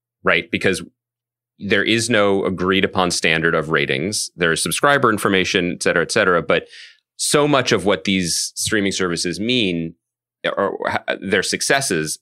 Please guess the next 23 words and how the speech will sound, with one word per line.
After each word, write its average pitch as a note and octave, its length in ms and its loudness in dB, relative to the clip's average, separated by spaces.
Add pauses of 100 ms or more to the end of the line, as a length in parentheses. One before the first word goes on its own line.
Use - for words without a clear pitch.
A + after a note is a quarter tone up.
(100)
has A2 220 -4
to A#2 80 -2
be G#2 80 0
judged F2 340 0
in F2 60 -4
terms E2+ 260 -4
of, E2 100 -4
like, D#2+ 260 -2
internal G2 500 -2
accounting, E2 500 -4 (320)
like, E2+ 140 0
what G#2+ 220 0
they G2+ 120 4
are F#2 100 2
doing E2+ 340 0
for F2 120 -4
the E2 100 0
larger E2 380 0
corporate D#2 400 -4
brand. D2 300 -2
And D2+ 120 -4
we F#2 340 -2
are D#2+ 360 0